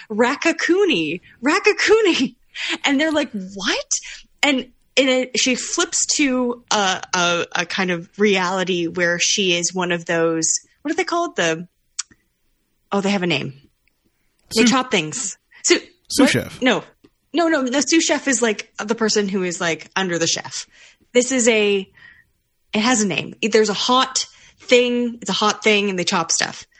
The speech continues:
Speaker 1: <laughs> Somebody knows what, out there what I'm
Speaker 2: Oh,
Speaker 1: talking about.
Speaker 2: um, yeah, it's like when you go to,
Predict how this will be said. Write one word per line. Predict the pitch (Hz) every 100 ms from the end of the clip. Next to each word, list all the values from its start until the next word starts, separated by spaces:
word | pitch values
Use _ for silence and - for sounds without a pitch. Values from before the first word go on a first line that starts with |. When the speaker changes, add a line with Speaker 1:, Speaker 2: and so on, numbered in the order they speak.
| -
Speaker 1:
<laughs> | - - - - -
Somebody | - 240 240 233 214
knows | 175 175 180
what, | 220 214
out | 247
there | 247 - 311
what | 294 -
I'm | 302
Speaker 2:
Oh, | 254
Speaker 1:
talking | 208 156 123 113
about. | 147 139 139 135
Speaker 2:
um, | 135 -
yeah, | 185 120 107 147
it's | 165 185
like | 180 156 - - _ -
when | 156 143
you | 139
go | 139
to, | 131 117